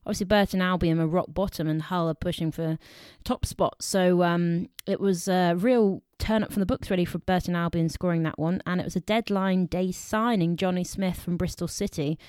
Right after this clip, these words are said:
who struck the ninetieth minute winner. Um, you can imagine if the fans were in, that would have been amazing. It's a huge win for, obviously, Burton, like I said, rock bottom. Now two wins in the last three matches, and they've closed the gap, uh, to two points on Wigan.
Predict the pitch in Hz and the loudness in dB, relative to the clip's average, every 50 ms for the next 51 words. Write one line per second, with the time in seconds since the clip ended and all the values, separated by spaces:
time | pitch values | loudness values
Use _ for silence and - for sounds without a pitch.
0 | - - - _ _ - 170 - - - 202 - - 180 185 185 202 220 240 247 | -20 -20 -20 _ _ -8 -6 -6 -2 -4 -4 -2 0 0 2 2 2 4 2 2
1 | 233 - 233 220 - 220 214 214 - 190 185 214 226 208 156 143 160 - - - | 2 0 -2 -4 -2 0 0 0 0 0 2 2 2 2 2 0 -2 -8 -16 -20
2 | - - - _ _ - - 160 160 165 170 165 165 165 147 170 - - 170 175 | -20 -20 -20 _ _ -6 -2 0 0 2 2 2 2 0 0 -2 -2 -2 0 2
3 | 190 202 165 165 151 - 151 - - 190 196 190 175 160 170 151 151 151 151 156 | 2 2 2 0 -4 -4 -6 -6 -2 0 2 2 2 2 2 2 4 4 2 2
4 | - 160 151 156 156 156 175 190 190 170 165 151 - - - - - 170 156 160 | 0 0 0 2 2 4 4 4 4 4 2 0 -4 -4 -6 -6 -4 -4 -2 -4
5 | 170 - - - - 233 240 240 233 208 - 175 180 175 175 175 180 190 - - | -4 -8 -10 -4 0 2 4 4 4 4 4 2 2 4 4 2 0 -2 -4 -2
6 | 185 175 160 - - 175 165 156 - - 175 165 160 - 170 165 156 160 - - | -2 -2 -2 -2 -2 -2 -2 -2 -2 -2 -2 -2 0 -2 -2 -2 -2 -2 -4 -6
7 | - 170 160 151 147 156 - _ - 175 175 - - 180 160 160 160 - - - | -4 -4 -2 0 -2 -4 -4 _ -4 -6 -4 -4 0 0 2 2 2 0 -4 -16
8 | - - - _ _ - 190 185 180 175 - - - 226 220 208 196 202 196 202 | -20 -20 -20 _ _ -4 -2 -2 -2 -2 -4 -2 2 2 4 4 4 4 4 2
9 | 196 - 190 175 180 180 180 170 165 - - 202 190 185 180 185 202 - - - | 2 2 0 0 0 0 0 -2 -4 -6 -4 -2 -2 0 2 2 0 0 -2 -4
10 | - 247 226 226 220 - - - - - _ _ - - 180 180 175 175 - - | -2 0 2 2 0 -2 -6 -16 -20 -20 _ _ -8 -4 -2 0 0 -2 -2 -2
11 | - 185 185 175 165 160 170 - 170 165 156 - - - - 156 160 - - - | 0 0 0 0 0 -2 -4 -2 -2 -2 -2 -4 -6 -6 -4 -6 -6 -6 -8 -8
12 | - 180 170 165 - - 170 165 160 - - - - 160 165 165 165 180 170 - | -4 -4 -4 -4 -2 -4 -2 -2 -2 -2 -4 -4 -2 0 0 2 2 2 0 0
13 | 156 143 151 151 - | 0 -2 -2 -2 -4